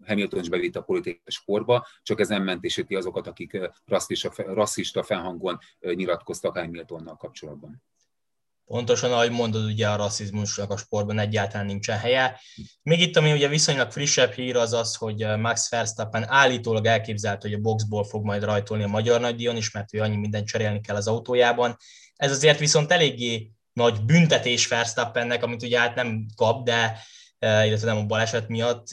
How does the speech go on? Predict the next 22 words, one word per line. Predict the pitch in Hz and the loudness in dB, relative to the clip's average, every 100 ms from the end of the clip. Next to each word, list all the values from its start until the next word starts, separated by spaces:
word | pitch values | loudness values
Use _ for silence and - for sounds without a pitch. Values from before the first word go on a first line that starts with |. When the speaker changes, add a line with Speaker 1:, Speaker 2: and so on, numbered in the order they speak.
| - | -12
Speaker 2:
ö, | 104 107 - - | -10 -10 -12 -12
mert | 113 101 98 | -8 -6 -6
nem, | 110 107 110 | -4 -2 -2
tehát | 107 101 | -2 -4
nem | 113 110 | -2 0
azért, | 107 107 | 0 0
mert | 117 | -2
ő | |
okozta | 127 139 - 127 | 0 -2 0 0
volna, | 135 135 | 2 2
de | 127 | 6
azért | 123 120 127 123 | 4 6 2 2
ezzel | 123 123 143 | 0 0 0
eléggé | 135 110 | 0 -2
megjárja, | 110 107 110 110 110 113 | 0 0 2 2 2 0
és | 113 - - - _ | -2 -6 -12 -20 _
hogyha | 120 110 127 | -6 0 4
ezt | 139 - | 4 2
nézik, | 151 139 143 | 0 0 0
akkor | 135 - 135 135 127 | -2 -2 0 0 0
lehet, | - 123 143 147 123 | -4 0 4 4 4
hogy | - 113 104 | 0 -4 -4